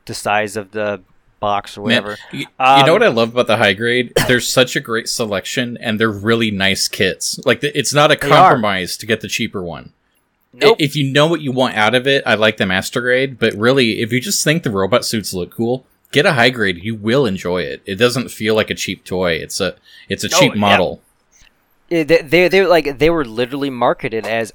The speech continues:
Speaker 1: action figure model kits.
Speaker 2: And they're
Speaker 1: You
Speaker 2: rad.
Speaker 1: they're rad as hell. If you know, like, if you wanna feel a little bit safer, if you got kids or whatever, glue 'em together, and they're still fine. You can play with them. I,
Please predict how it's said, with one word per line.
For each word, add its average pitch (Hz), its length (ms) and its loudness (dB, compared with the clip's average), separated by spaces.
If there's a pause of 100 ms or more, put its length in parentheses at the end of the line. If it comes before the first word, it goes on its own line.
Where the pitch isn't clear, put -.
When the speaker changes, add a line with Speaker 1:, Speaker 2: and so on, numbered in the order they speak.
Speaker 1:
action 123 420 -4
figure 113 460 -8
model 131 360 0
kits. - 400 -14
Speaker 2:
And 107 140 2
they're 113 80 4
Speaker 1:
You 90 140 -6
Speaker 2:
rad. 90 380 2 (720)
Speaker 1:
they're 143 160 4
rad 120 420 2
as 139 140 -2
hell. 147 400 4
If 139 200 0
you 151 160 -4
know, 160 300 4
like, 156 180 2
if 139 140 -6
you 147 100 -4
wanna 147 220 -2
feel 147 240 0
a - 20 2
little 139 160 0
bit 139 140 -6
safer, 147 420 -2
if 156 100 -8
you 143 60 -12
got 135 160 0
kids 147 300 -10
or 151 40 -8
whatever, 151 360 -4 (400)
glue 160 200 2
'em 302 120 -2
together, 294 400 2 (760)
and 156 160 0
they're 156 80 2
still 220 220 -4
fine. 135 360 0 (120)
You - 100 -16
can - 220 -20
play 175 160 2
with 180 160 -2
them. 175 280 -4 (380)
I, - 200 -10